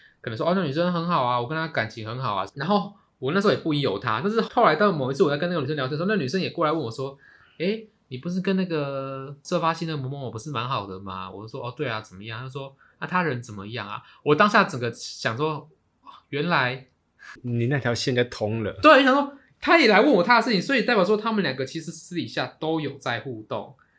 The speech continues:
Speaker 1: 但是可能他们想要借由我中间方去更了解对方是个怎么样的人。
Speaker 2: 啊，心中会，会不会觉得：“啊，你们两个就直接互相认识就好，为什么要透过我在那边？”
Speaker 1: 我的想法是因为他们可能当下都是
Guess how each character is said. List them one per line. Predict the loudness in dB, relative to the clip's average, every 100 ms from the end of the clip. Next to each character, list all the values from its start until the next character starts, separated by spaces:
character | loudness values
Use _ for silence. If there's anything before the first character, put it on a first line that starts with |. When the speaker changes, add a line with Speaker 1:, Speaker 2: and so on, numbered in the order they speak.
| _ _
Speaker 1:
但 | 4 4
是 | 2
可 | -2 -2
能 | -2
他 | 2 2
们 | 2 0
想 | -2
要 | 0 -2
借 | 0 0
由 | 2 0
我 | -2 -4 -6 -10 0
中 | 2 2
间 | 2 -2 -2
方 | -4
去 | -2 -6 -2
更 | 0 0
了 | -2 -6
解 | -6 -8 -4
对 | -2 -2
方 | -4 -6
是 | -8
个 | -10
怎 | -10 -14
么 | -12
样 | -8 -8 -10
的 | -14
人。 | -14 -18 -20 _ _
Speaker 2:
啊， | -8
心 | -2 2 2
中 | 4
会， | 4 4
会 | 2 -2
不 | 2
会 | 2
觉 | 2 0
得 | 0 0
：“啊， | 2
你 |
们 | 2
两 | 0 -2
个 | -4
就 | 0 0 0 -6 -10
直 | -8
接 | -4 -4
互 | -2 -4
相 | -2 -2
认 | -2
识 | -4 -8
就 | -6
好， | -4 -4
为 | -4
什 | -4
么 | -6
要 | -6
透 | -4 0
过 | 4 4
我 | 2
在 | 0 -4
那 | -2
边？” | -2 -2 -6 _ _
Speaker 1:
我 | 4
的 | 4
想 | 6
法 | 4 2
是 | 2
因 | -2
为 |
他 | -2 0
们 | 0 -2
可 | -4 -6
能 | -4
当 | 0 0 0
下 | 0 -2
都 | -2 -6
是 | -4 -6